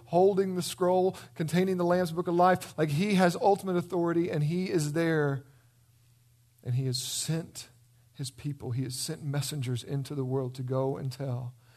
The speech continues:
that, yes, death is imminent. Yes, death is what you deserve, but there is a Savior. There is salvation, and his name is Jesus.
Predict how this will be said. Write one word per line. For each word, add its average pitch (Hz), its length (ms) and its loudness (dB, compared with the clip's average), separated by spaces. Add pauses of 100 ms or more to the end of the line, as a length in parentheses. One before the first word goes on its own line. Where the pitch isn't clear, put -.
(160)
that, - 140 -6
yes, 131 420 4
death 131 320 0
is 120 120 -6
imminent. 123 440 -8 (340)
Yes, 135 500 -2 (500)
death 131 460 0 (100)
is 127 140 -8
what 127 360 -2 (180)
you 131 180 -2
deserve, 117 560 -4
but 117 100 -8
there 123 160 -2
is 120 320 -4
a 127 60 -8
Savior. 113 560 -8 (640)
There 135 160 -2
is 131 320 2
salvation, 110 720 -6 (1040)
and 110 80 -6
his 107 160 -4
name 107 160 -4
is 95 100 -6
Jesus. - 600 -12